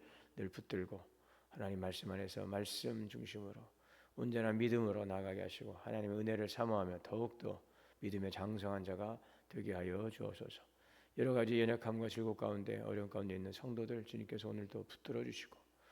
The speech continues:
하나님 아버지 격려하시고 위로하시고 새 힘을 주시옵소서.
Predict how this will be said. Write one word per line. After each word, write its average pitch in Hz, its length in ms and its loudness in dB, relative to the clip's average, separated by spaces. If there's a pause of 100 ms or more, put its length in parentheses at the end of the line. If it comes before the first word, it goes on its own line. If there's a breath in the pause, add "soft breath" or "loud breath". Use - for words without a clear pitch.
(400 loud breath)
하나님 113 260 4
아버지 98 420 2
격려하시고 104 840 -2
위로하시고 117 600 0
새 - 240 0
힘을 113 260 4
주시옵소서. - 760 -2